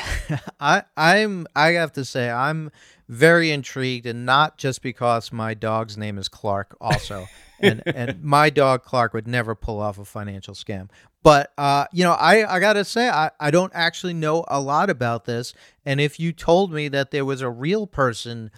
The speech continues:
Speaker 1: named Clark Rockefeller, I wouldn't have blinked. I would have thought there must be a million Rockefellers. S-, so,
Speaker 2: I mean, I
Speaker 1: uh,
Speaker 2: went to school with a Roosevelt. I never asked him, you know, "Are you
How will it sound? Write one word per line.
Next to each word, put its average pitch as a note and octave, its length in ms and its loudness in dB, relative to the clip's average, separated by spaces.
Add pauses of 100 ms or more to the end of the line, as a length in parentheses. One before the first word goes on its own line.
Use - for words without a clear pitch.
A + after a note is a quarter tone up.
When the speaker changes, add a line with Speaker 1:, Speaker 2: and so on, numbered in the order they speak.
(200)
Speaker 1:
named B2 320 -2
Clark A#2 380 0
Rockefeller, A#2+ 720 -2
I D3 200 -4
wouldn't D#3 280 -6
have C#3 260 -10 (100)
blinked. F#3 440 -2 (120)
I C3 160 0
would C#3+ 180 -4
have C#3 220 -6 (160)
thought C#3 280 0 (600)
there C#3 100 -2
must E3 220 -2
be E3+ 140 -2
a F3+ 60 -2
million F#3 460 0
Rockefellers. A2+ 960 0
S-, - 300 -20
so, C#3 260 0
Speaker 2:
I D3+ 140 4
mean, E3 120 2
I F3 100 4
Speaker 1:
uh, G3+ 40 4
Speaker 2:
went G#3 160 0
to F3+ 80 0
school D#3+ 240 0
with C#3 120 2
a A2+ 60 2
Roosevelt. G#2+ 600 0
I G#2 80 -2
never A#2+ 240 0
asked G#2 280 0
him, F#2 340 -8 (140)
you G2+ 140 -4
know, F2 360 -8 (260)
"Are B2 80 -2
you A#3 180 -2